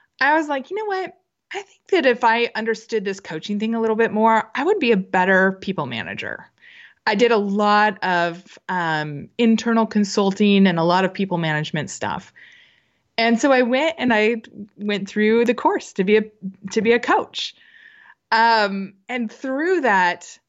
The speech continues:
my eyes were open to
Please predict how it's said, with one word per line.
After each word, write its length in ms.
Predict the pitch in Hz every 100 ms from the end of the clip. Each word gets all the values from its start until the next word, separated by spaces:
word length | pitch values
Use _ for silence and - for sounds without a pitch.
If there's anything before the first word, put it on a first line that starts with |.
| _
my 320 | 208 208 220 -
eyes 400 | 190 220 277 277
were 180 | 220 -
open 400 | 190 220 220 196
to 600 | 196 - 208 190 180 -